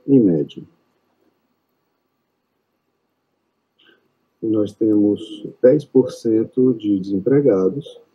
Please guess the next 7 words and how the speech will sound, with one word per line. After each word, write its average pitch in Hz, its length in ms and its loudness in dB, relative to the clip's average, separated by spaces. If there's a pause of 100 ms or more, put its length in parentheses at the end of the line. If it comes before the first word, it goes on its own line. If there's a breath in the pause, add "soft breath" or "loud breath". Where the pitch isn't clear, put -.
(2250)
temos 113 520 -4 (120)
cinquenta 135 560 0
e 139 60 0
quatro 113 280 -2 (100)
por - 200 -2
cento 107 580 -4 (520)
de, 107 480 0